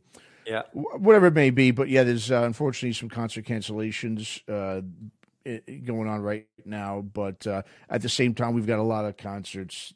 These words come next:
Speaker 2: that are being scheduled. A ton, ton of touring
Speaker 1: Yeah,
Speaker 2: going on,
Speaker 1: I mean,
Speaker 2: you know.
Speaker 1: I, I think it's, I, I know a lot of bands, they cancel, a lot of U S bands cancel European tours because of the pure logistics of getting from
Speaker 2: Yes.
Speaker 1: here to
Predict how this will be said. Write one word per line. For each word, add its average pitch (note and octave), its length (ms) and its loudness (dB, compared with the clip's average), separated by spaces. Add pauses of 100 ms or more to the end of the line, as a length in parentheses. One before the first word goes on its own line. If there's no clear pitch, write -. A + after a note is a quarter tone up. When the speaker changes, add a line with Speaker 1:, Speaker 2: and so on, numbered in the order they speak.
(160)
Speaker 2:
that F2+ 160 -10
are F2+ 60 -10
being F#2 240 -10
scheduled. F#2 540 -6
A - 60 -20
ton, F#2 360 -10 (180)
ton A2 160 -6
of G#2+ 80 -6
touring G#2+ 260 -6
Speaker 1:
Yeah, E3 220 10
Speaker 2:
going G2+ 140 -6
on, G2 100 -2
Speaker 1:
I C#3 60 4
mean, D3 340 0 (280)
Speaker 2:
you G2+ 120 -4
know. G2+ 200 -6 (440)
Speaker 1:
I, - 160 -2
I F3 60 4
think A3+ 180 2
it's, E3+ 120 4
I, F#3+ 200 12
I G#3+ 320 10
know A#3+ 120 12
a A3 40 10
lot F#3+ 160 12
of C#3 100 6
bands, D#3 460 4
they B2+ 440 4 (160)
cancel, D3 480 -2
a - 20 2
lot C#3+ 140 4
of B2+ 40 -6
U B2 220 4
S D#3 160 4
bands A2 360 -2
cancel C3+ 460 -4
European C3 680 2
tours G#2+ 440 -4
because A#2 400 -4
of G#2+ 140 -10
the - 80 -14
pure C3 400 -4
logistics G#2 680 -4
of G2+ 140 -14
getting A#2 280 -4
from A2 360 -4
Speaker 2:
Yes. F2+ 320 -8
Speaker 1:
here B2 180 -2
to - 140 -14